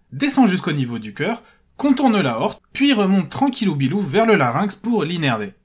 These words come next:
Pour parcourir une distance approchant les cinq centimètres, le nerf vague va donc descendre sur environ vingt centimètres jusqu'au cœur,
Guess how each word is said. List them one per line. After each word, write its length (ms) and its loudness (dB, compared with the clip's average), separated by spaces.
Pour 140 -4
parcourir 540 0
une 100 -4
distance 480 -4
approchant 460 -8
les 140 -6
cinq 200 -4
centimètres, 760 -4
le 180 2
nerf 240 4
vague 240 2
va 200 -2
donc 300 -6
descendre 460 2
sur 220 -4
environ 340 -6
vingt 220 4
centimètres 680 -4
jusqu'au 340 -4
cœur, 320 -6